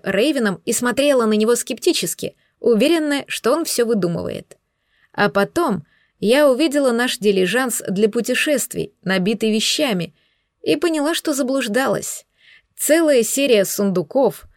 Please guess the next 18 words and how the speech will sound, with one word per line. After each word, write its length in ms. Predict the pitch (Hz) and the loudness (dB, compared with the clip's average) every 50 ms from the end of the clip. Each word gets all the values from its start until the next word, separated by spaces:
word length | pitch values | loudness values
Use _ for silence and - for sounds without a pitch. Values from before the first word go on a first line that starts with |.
| _ _ - - _ _ - | _ _ -20 -20 _ _ -2
прямо 320 | - 208 247 294 302 277 | 2 2 2 2 2 0
на 140 | 220 208 202 | 0 0 0
крыше 400 | - - 233 247 240 - - 208 | 0 2 2 2 2 2 0 0
дилижанса 720 | 196 175 196 180 175 170 170 214 254 254 214 - - - - _ _ _ | 0 2 2 2 2 2 2 0 0 0 -2 -4 -6 -8 -10 _ _ _
и 120 | 196 202 | -2 -2
даже 360 | 185 170 226 254 254 214 226 190 | 0 2 0 0 0 0 0 -2
в 100 | 165 156 | -2 -4
два 340 | 139 160 151 190 233 262 | -6 -4 -2 0 0 2
ряда 300 | 233 208 220 233 202 196 | 2 2 2 2 0 0
высотой? 760 | 170 170 160 - - - - - - 185 208 302 349 330 311 _ _ _ _ _ _ _ | 0 -2 -4 -4 -4 -6 -6 -4 -2 0 2 2 2 0 -2 _ _ _ _ _ _ _
Что 400 | - - - - - - 226 311 | -10 -8 -8 -6 -2 0 2 2
это? 400 | 294 202 147 - 185 - - 170 - _ _ _ _ _ _ _ _ _ _ _ _ _ _ _ _ _ _ _ | 2 2 0 -2 -6 -8 -8 -10 -16 _ _ _ _ _ _ _ _ _ _ _ _ _ _ _ _ _ _ _
«Это 720 | - 202 202 196 - 202 185 175 175 170 156 143 - - - | 0 2 2 2 2 0 -2 0 -2 -2 -4 -6 -8 -10 -8
наряды 720 | - 196 196 202 196 190 180 180 226 220 262 254 247 240 226 | -4 -2 0 0 0 0 0 0 0 0 0 0 0 0 -2
тёмного 520 | - - - 214 208 208 208 202 202 220 | -2 -2 0 2 2 2 2 2 0 -2
принца», 580 | 214 - 320 262 - 160 - - - - - - - _ _ _ _ _ | 0 0 -2 -2 -2 -4 -6 -6 -8 -8 -10 -12 -16 _ _ _ _ _
пояснила 560 | - 220 208 202 - - 202 196 190 196 226 | 2 4 4 4 2 0 0 0 2 2 2
Рейвен. 520 | 269 285 226 170 156 170 160 151 160 160 | 2 2 2 0 0 -4 -6 -8 -10 -12